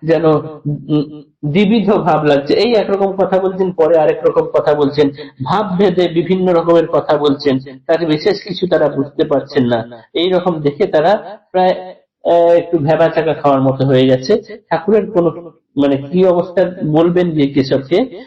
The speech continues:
সেই রকম কোনো কিনারা করতে পারছেন না। তারপরের অংশ আজকে। "প্রভু গান হর হর শিব শিব নাম, প্রভু জয় রঘুপতি সীতাপতি রাম।" ঠাকুর কখনো হর হর করছেন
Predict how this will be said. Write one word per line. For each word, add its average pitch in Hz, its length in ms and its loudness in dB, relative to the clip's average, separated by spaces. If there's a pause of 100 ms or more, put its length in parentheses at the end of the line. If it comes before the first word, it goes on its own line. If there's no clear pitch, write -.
(140)
সেই 160 200 -2
রকম 175 300 0
কোনো 175 180 2
কিনারা 131 400 2
করতে - 320 -2
পারছেন 95 400 -2
না। 90 200 -4 (280)
তারপরের 135 460 0
অংশ 123 280 0 (180)
আজকে। 113 380 -2 (400)
"প্রভু 151 280 0
গান 147 260 0
হর 160 400 2
হর 175 340 4
শিব 156 320 0
শিব 170 460 2
নাম, 190 280 2 (760)
প্রভু 190 280 2
জয় 226 320 4
রঘুপতি 208 720 2
সীতাপতি 185 840 -2
রাম।" 165 520 -2 (220)
ঠাকুর 214 440 2
কখনো 196 360 0
হর 185 240 2
হর 190 200 2
করছেন 147 420 -2